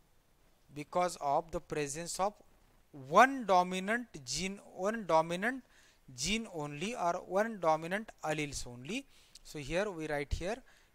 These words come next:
capital C, capital C, small e, small e. That has been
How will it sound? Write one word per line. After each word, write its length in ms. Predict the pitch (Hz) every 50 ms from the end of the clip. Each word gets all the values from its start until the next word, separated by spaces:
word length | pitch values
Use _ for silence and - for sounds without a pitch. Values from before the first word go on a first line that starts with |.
| _ _
capital 440 | - 147 139 - 156 - - 170 165
C, 320 | 151 - - 226 277 269 -
capital 400 | - 143 123 - 139 135 135 131
C, 340 | 131 - - 214 262 302 - -
small 480 | - - - - - 147 139 139 139 139 - -
e, 240 | 165 202 269 311 302
small 400 | - - - - - 123 107 101 95
e. 120 | 104 107 - - - - - - _ _ _ _ _ _ _ _ _ - - - - - - - - - - - - - - - - - _ - - - - _ _ _ -
That 220 | 135 139 143 - 143
has 160 | 143 139 139
been 220 | 143 180 208 226